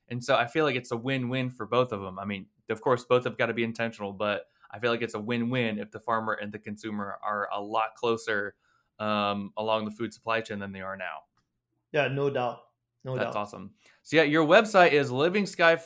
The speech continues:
Speaker 1: living sky grains dot com. I'm checking it out right now. Yeah, you've got a bunch of products on there. Um, I'm gonna have to try some. Uh, my wife loves to bake, so we're gonna have to order some wheat
Speaker 2: Yeah.
Speaker 1: flour and try that
Speaker 2: All right,
Speaker 1: out.
Speaker 2: that'd be awesome.
Speaker 1: And so
Speaker 2: Yeah.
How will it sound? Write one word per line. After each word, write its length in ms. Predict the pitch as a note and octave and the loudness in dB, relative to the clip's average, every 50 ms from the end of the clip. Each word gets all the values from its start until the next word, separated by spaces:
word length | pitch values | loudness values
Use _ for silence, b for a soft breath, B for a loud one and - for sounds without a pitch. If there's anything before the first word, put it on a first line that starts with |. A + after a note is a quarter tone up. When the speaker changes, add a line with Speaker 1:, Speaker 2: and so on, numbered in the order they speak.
| - _ - | -10 _ -6
Speaker 1:
living 300 | B2+ C3 D#3+ E3+ G3+ F#3 | -2 0 0 0 0 -4
sky 280 | F3 - F3 D#3+ D#3 C#3+ | -2 2 4 4 4 2
grains 440 | C3+ C#3 C#3 C3+ B2 A#2+ A#2 A#2 | 0 0 0 2 2 0 -2 -2
dot 180 | B2+ A#2 - - | 0 -2 -2 0
com. 360 | - A#2+ A2 G#2 G#2 G2+ F#2+ | -2 0 0 0 0 -2 -2
I'm 140 | G#2+ A2 A#2 | -4 -6 -4
checking 240 | - C3+ B2 C#3 C3 | -4 -6 -4 -2 0
it 40 | A#2+ | 0
out 140 | A2+ G#2 | 2 2
right 140 | G#2+ A2+ A2+ | 2 0 0
now. 120 | A2+ G#2+ G#2 | 0 -2 -2
Yeah, 200 | G#2 G#2+ G#2 G#2 | -2 -2 -4 -4
you've 160 | G#2+ A2 A#2 | -4 -4 -2
got 140 | B2 A2 G#2+ | -2 -2 -2
a 40 | |
bunch 240 | G2 G2+ A#2+ A#2 - | -2 -4 -6 -6 -6
of 60 | A#2 | -6
products 400 | - A#2 A2+ A2+ A2 G#2+ G#2+ - | -4 0 0 0 0 -2 -4 -6
on 160 | A#2 A2 A2 A2 | -6 -6 -4 -4
there. 380 | A2 A2 G#2+ G#2+ G#2+ G#2+ - _ _ _ _ _ _ _ _ _ | -4 -4 -4 -6 -8 -10 -14 _ _ _ _ _ _ _ _ _
Um, 200 | - G2+ G2+ G#2 | -4 -4 -2 0
I'm 100 | G#2+ B2+ | 0 2
gonna 120 | F3+ A3 A#3 | 2 2 2
have 80 | A3+ | 0
to 60 | A3+ C3+ | -2 -2
try 220 | - D#3 D3+ D#3 | 2 4 4 4
some. 200 | D#3+ - B2 A2 | 4 2 -2 -2
Uh, 100 | F2 - - F#2 | -2 -2 -4 -4
my 200 | G#2+ B2 B2+ B2+ | -2 2 2 4
wife 300 | A#2+ C3 D3+ F#3+ F#3 - | 6 6 6 4 4 4
loves 240 | E3 D#3+ D3+ C#3+ | 2 2 2 0
to 100 | - B2 | -6 -4
bake, 280 | A#2 C3 B2+ A2+ G#2 G#2+ | 0 2 2 2 2 -2
so 120 | - - G2+ | -4 -6 -4
we're 120 | A2 B2+ | -4 -2
gonna 120 | D3 D3+ D3 | -2 -2 -4
have 100 | C#3+ - | -4 -4
to 60 | A#2 | -2
order 240 | A#2+ B2 B2 B2+ B2 | -2 -2 -2 -2 -4
some 180 | - A2+ G#2+ | -6 -6 -6
wheat 160 | A2+ A#2 - - - | -6 -6 -6 -6 -6
Speaker 2:
Yeah. 80 | G2+ F#2+ | -2 -2
Speaker 1:
flour 300 | G2 G2+ F#2 F#2 G2 _ _ _ _ | -2 -2 -2 -6 -10 _ _ _ _
and 140 | - G#2+ G#2 | -10 -8 -2
try 180 | - A2 G2+ G2 | 0 0 0 2
that 60 | G#2 | 0
Speaker 2:
All 100 | G2+ C3 | 0 2
right, 220 | - E3+ D#3+ C#3+ | 2 2 2 0
Speaker 1:
out. 60 | - C3 | -2 -4
Speaker 2:
that'd 160 | B2+ B2+ C3 | -8 -8 -6
be 120 | C#3 C3+ | -4 -4
awesome. 360 | C3+ C#3+ D3 C#3 - C#3+ - - _ _ b b b b b b b b - | -2 -2 -2 -4 -6 -10 -12 -14 _ _ b b b b b b b b -4
Speaker 1:
And 140 | C3 D3 C3 | -2 0 4
so 120 | C#3 D#3 | 8 8
Speaker 2:
Yeah. 260 | D#3+ D3+ C3+ B2+ - | 10 10 8 4 0